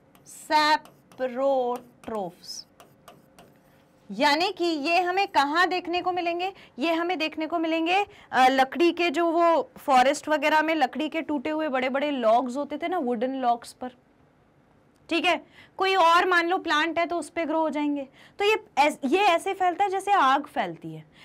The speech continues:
एकदम ऐसे, ऐसे चलता हुआ, ग्रो करता हुआ चला जाता है, ऐसे पूरे में फैल जाता है, जैसे पानी फैल जाता है ना, ऐसे फैल जाता है, ठीक है?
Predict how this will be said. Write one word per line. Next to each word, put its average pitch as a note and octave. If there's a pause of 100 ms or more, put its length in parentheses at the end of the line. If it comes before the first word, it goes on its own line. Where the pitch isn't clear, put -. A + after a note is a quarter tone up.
(220)
एकदम D4
ऐसे, F4
ऐसे D4+
चलता E4
हुआ, F4+
ग्रो D4+
करता D#4
हुआ D#4
चला D4
जाता C#4+
है, D#4+
ऐसे E4
पूरे E4
में F4
फैल A#3
जाता G#3
है, -
जैसे D#4 (320)
पानी D#4+
फैल F#4
जाता F#4
है G4
ना, G#4+
ऐसे D4+
फैल F#3+
जाता D#3+
है, - (680)
ठीक F#4
है? G#4+